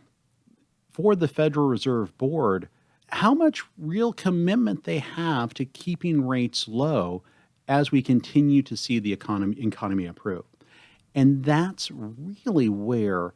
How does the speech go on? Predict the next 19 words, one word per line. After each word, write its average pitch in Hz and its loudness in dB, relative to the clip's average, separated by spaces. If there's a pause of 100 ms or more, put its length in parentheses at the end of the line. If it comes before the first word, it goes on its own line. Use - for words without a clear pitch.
(360)
uh, 104 -2
we 123 2
see 131 0
the 113 0
most 123 2
volatility 135 -2
in 104 -2
the 101 -4
stock 175 -4
market 113 -2
coming 98 -4
from 101 0
after 104 -2
this 98 -4
mo-, 101 -2
this 117 -8
latest 170 0
report 92 -2 (580)
was 120 4